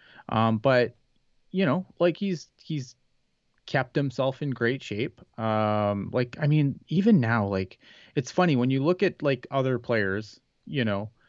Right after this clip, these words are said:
um, it's usually everything else, you know, every, you, they can usually do a lot of other things, but they can't skate.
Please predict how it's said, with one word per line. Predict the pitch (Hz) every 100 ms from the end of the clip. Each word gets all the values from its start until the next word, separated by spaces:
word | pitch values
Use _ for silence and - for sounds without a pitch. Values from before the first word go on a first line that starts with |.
| _ _ _ -
um, | 135 123 117 107 -
it's | 135 -
usually | 170 180 151 - -
everything | 156 151 143 135 117
else, | 127 135 -
you | 143 120
know, | 95 98 -
every, | 151 147 131 117 -
you, | - - 170 156
they | 139 165
can | 156 156
usually | 151 175 160
do | 139 147
a |
lot | 135 135
of | 113
other | 127 139
things, | 156
but | 139 135
they | 107
can't | - 131 -
skate. | - - 131 101